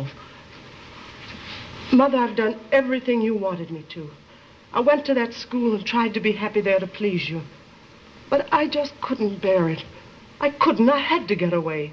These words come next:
Speaker 1: I understand, baby. We're gonna forget all about it now. It's all right.
Speaker 2: But it isn't all right, Mother.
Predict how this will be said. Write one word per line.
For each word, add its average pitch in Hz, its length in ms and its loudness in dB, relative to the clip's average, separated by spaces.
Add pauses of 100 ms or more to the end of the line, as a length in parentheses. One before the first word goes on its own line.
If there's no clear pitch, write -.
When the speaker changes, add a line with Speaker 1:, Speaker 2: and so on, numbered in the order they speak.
(640)
Speaker 1:
I 175 140 4
understand, 147 880 -4
baby. 147 340 -2 (640)
We're - 80 6
gonna 214 260 4
forget 202 400 0
all 180 260 2
about 160 360 0
it 143 180 -4
now. 139 240 -2 (260)
It's - 320 0
all 131 220 -2 (100)
right. 143 340 -2 (340)
Speaker 2:
But 208 100 6
it 190 140 0
isn't 190 380 4
all 170 180 4
right, 160 280 -4
Mother. 156 280 -6